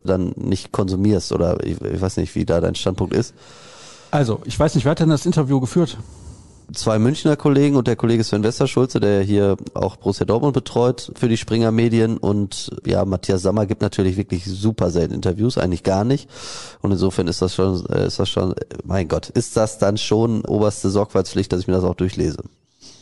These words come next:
Speaker 2: Ich hau jetzt mal einen raus. Matthias Sammer wird man innerhalb des nächsten Jahres hier in unserer Plattform oder auf unserer Plattform hören.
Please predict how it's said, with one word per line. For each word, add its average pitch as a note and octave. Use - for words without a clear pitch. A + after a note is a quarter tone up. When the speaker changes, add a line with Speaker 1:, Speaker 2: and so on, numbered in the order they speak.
Speaker 2:
Ich -
hau B2+
jetzt C#3+
mal C3+
einen B2+
raus. A#2
Matthias B2+
Sammer C3
wird C3
man A#2+
innerhalb B2+
des -
nächsten C3
Jahres A#2+
hier C3
in B2+
unserer A#2
Plattform A2
oder A2+
auf A#2+
unserer G#2+
Plattform G2+
hören. G2+